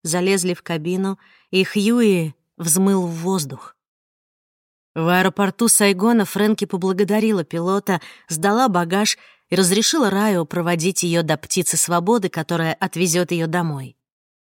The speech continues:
На взлётной полосе к самолёту тянулась длинная вереница солдат. Поднявшись по трапу, они ныряли в огромный салон Бреннифа. Было тихо, ни шуток, ни смеха.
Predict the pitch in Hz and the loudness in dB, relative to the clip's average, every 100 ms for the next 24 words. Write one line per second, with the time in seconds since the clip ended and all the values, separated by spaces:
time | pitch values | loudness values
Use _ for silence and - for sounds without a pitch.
0 | _ _ _ - 196 180 247 247 226 214 | _ _ _ -2 0 2 0 0 -2 0
1 | 226 226 277 - 202 202 220 240 208 - | 0 0 0 0 0 2 2 0 -2 0
2 | 208 226 214 156 180 240 254 226 202 185 | 2 4 2 0 0 0 2 2 2 2
3 | 180 190 196 180 - 180 175 160 131 _ | 2 2 0 -2 0 -2 -4 -8 -10 _
4 | _ _ _ _ _ _ _ - 180 202 | _ _ _ _ _ _ _ -2 2 4
5 | 233 226 196 - 185 - 214 226 - 196 | 4 4 0 0 -2 -2 -2 -2 -2 -6
6 | - - 165 220 247 220 226 233 208 190 | -6 -2 2 6 6 6 4 2 2 0
7 | 175 208 233 220 - 175 185 190 156 175 | 0 0 2 0 0 0 0 0 0 -2
8 | 180 151 135 - 160 - _ _ _ _ | -2 -2 -6 -12 -16 -20 _ _ _ _
9 | _ _ _ 147 180 202 226 - 233 214 | _ _ _ -4 0 2 0 0 0 -2
10 | - 131 - _ _ - 170 180 - 202 | -6 -12 -14 _ _ -2 0 0 0 0
11 | 202 - - _ 160 175 - 165 175 190 | -2 -10 -14 _ -2 0 0 -2 -2 -6
12 | 180 | -12